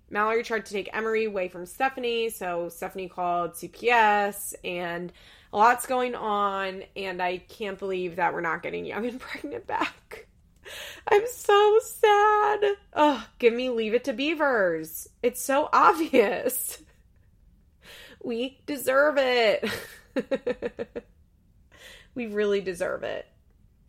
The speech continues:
Oh my God, I almost just had a heart attack. I thought I had, like, deleted my notes somehow or X'd out without saving, which would be, hmm, a true nightmare for me. Although, I mean, I would just,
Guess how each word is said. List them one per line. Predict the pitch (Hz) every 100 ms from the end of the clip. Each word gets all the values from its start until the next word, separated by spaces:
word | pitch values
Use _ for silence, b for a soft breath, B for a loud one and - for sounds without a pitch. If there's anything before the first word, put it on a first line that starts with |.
| _
Oh | - _ 202
my | 208
God, | 185 180
I |
almost | 180 185 -
just | 180
had | 190
a | 185
heart | 240 320
attack. | 294 302 285 -
I | 202
thought | 196 190 190
I | 190
had, | 185 185 180 180 165
like, | - 165 _
deleted | 202 180 180 175 160
my | 160
notes | 151 147 -
somehow | - 170 185 -
or | - - 185
X'd | 175 - 165
out | 131
without | 165 - -
saving, | - - 67 73 87
which | 202 -
would | 185
be, | 208 196 190 185 185
hmm, | 254 277 254 _ - _ _ _
a | 214
true | - 277
nightmare | 269 226 175 160
for | 160
me. | 160 165 -
Although, | 185 190 190 196 196 190 190 185 180 _ _
I | 165
mean, | 180
I | 180
would | 185
just, | 185 202 -